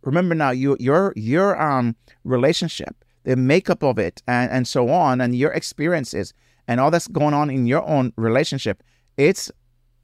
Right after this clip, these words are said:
not the same. It's unique to your marriage. Eh, people may go through similar things,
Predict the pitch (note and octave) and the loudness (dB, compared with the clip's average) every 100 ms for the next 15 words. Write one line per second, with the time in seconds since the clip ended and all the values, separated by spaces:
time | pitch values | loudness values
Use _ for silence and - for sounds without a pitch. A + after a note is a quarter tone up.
0 | _ A#2+ D3 - D3+ - G3 F#3 B2 A#2 | _ 0 0 0 -4 -2 0 2 0 -2
1 | - C3 C3 C3 D#3+ A#3+ - - C#3 C3 | -4 -2 0 0 2 0 -4 -6 0 2
2 | A#2 F#2+ B1+ - _ _ _ - - - | 0 -2 -4 -8 _ _ _ -8 -8 -8
3 | - A3 A3 G#3 E3+ D#3 C#3 - C#3 C#3 | -2 0 2 2 2 2 0 0 0 2
4 | F#3 F3+ A3 B2 - | 2 2 0 -2 -8